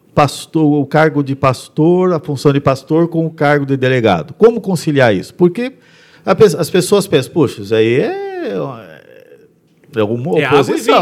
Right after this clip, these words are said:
Speaker 2: vinho, água
Speaker 1: é,
Speaker 2: e vinho.
Speaker 1: é água e vinho,
Speaker 2: É,
Speaker 1: não
Speaker 2: amor,
Speaker 1: como?"
Speaker 2: amor
Speaker 1: É,
Speaker 2: e
Speaker 1: o,
Speaker 2: força.
Speaker 1: porque senão a, é aquela, o delegado é aquele que esmurra a mesa, dá
Speaker 2: Aham.
Speaker 1: chute, dá, grita, <laughs> quebra as coisas,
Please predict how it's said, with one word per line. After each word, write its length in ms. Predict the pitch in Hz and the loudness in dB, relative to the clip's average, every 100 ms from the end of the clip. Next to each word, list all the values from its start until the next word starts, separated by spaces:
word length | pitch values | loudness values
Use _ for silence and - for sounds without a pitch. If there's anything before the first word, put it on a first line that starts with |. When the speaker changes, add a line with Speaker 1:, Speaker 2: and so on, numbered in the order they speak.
| 180 | 2
Speaker 2:
vinho, 60 | 123 | -2
água 180 | 127 104 | -4 0
Speaker 1:
é, 80 | |
Speaker 2:
e 140 | 110 120 | 2 2
vinho. 100 | 156 | 2
Speaker 1:
é 60 | |
água 300 | 151 123 131 | 2 0 -2
e 40 | 269 | -2
vinho, 340 | 370 175 147 | -2 -2 -2
Speaker 2:
É, 160 | 127 131 | -2 -2
Speaker 1:
não 120 | 110 | 0
Speaker 2:
amor, 220 | 151 233 | 2 2
Speaker 1:
como?" 260 | 156 165 180 | 2 0 -2
Speaker 2:
amor 360 | 160 156 156 170 | -2 -2 0 2
Speaker 1:
É, 80 | 170 | 2
Speaker 2:
e 40 | |
Speaker 1:
o, 120 | 123 113 | 2 2
Speaker 2:
força. 320 | 208 160 - | 2 2 0
Speaker 1:
porque 140 | 185 180 | 0 0
senão 280 | 160 196 233 | 0 0 2
a, 280 | 196 151 135 | 2 0 0
é 100 | 131 | 0
aquela, 420 | 135 165 170 147 | 0 0 2 2
o 60 | 120 | 2
delegado 340 | 131 175 277 | 0 0 -2
é 20 | |
aquele 180 | 285 202 | -2 -2
que 120 | - | 0
esmurra 600 | 131 120 113 123 151 117 | -2 -2 -4 0 0 0
a 20 | 101 | -4
mesa, 580 | 117 160 143 101 104 | 0 2 0 -2 -4
dá 140 | 104 123 | 0 0
Speaker 2:
Aham. 400 | 139 160 170 175 | 0 0 2 2
Speaker 1:
chute, 280 | 156 123 110 | 0 -2 -2
dá, 380 | 107 165 170 147 | 0 2 4 2
grita, 720 | 123 127 180 160 156 127 110 104 | 0 -2 2 2 0 0 0 -2
<laughs> 60 | |
quebra 400 | 139 156 156 135 | 0 0 0 -2
as 80 | 127 | 0
coisas, 240 | 160 143 | 0 0